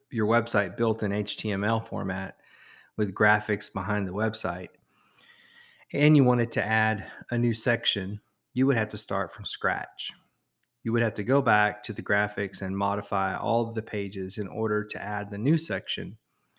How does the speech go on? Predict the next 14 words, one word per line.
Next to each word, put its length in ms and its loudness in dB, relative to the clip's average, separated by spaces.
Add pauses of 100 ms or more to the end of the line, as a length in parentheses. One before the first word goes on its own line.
(160)
to 140 -10
your 100 0
navigational 720 -2
structure. 560 -8 (720)
You'd 140 0
basically 560 2
be 160 -4
using 500 -4
technology 720 -4
that 180 -4
is 100 -6
old 500 2 (180)
and 120 -4
outdated. 540 -6